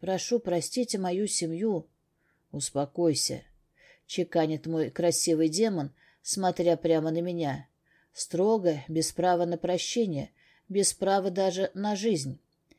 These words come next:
Нет, такие, как бес, ничего не прощают и не забывают. Он тоже не забудет.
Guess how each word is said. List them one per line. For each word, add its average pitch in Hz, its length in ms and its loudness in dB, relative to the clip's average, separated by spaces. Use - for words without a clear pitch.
Нет, 170 280 -2
такие, 165 340 0
как 185 200 0
бес, 165 260 0
ничего 190 320 -6
не 196 100 -6
прощают 220 600 0
и 156 60 -4
не 160 100 -4
забывают. 185 760 -2
Он 151 200 -6
тоже 214 340 0
не 147 120 -6
забудет. 139 600 -6